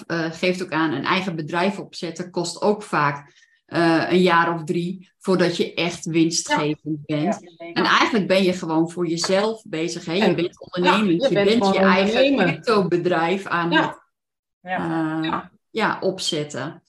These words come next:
Speaker 3: Dus daar, eh, daar gaat gewoon heel veel tijd in zitten,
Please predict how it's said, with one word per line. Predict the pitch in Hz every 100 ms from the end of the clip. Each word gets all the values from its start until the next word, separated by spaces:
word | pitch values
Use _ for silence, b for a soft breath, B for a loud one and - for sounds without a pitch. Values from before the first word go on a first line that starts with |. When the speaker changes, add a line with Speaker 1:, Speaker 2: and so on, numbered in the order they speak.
| _ -
Speaker 3:
Dus | 196 208
daar, | 220 208 208
eh, | 196 196 190 180 170 165
daar | 190
gaat | - 240 247
gewoon | 208 196
heel | 185 233 185
veel | 180
tijd | 220 262 294
in | 254 208
zitten, | 202 190 156 147